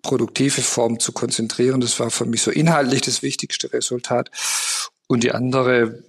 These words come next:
war die, dass er gesagt hat, nee, also so wie wir miteinander reden, äh, bin ich der Richtige für Sie, da brauchen Sie sich jetzt nicht auf eine psychotherapeutische oder irgendwie, äh, stärker psychologische Beratung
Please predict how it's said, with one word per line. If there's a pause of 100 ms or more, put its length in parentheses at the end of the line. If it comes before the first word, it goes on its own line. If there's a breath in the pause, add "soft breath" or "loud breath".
war
die,
dass
er
gesagt
hat,
nee,
also
so
wie
wir
miteinander
reden, (640 loud breath)
äh, (580)
bin
ich
der
Richtige
für
Sie,
da
brauchen
Sie
sich
jetzt
nicht
auf
eine
psychotherapeutische
oder
irgendwie,
äh, (160)
stärker
psychologische (500 loud breath)
Beratung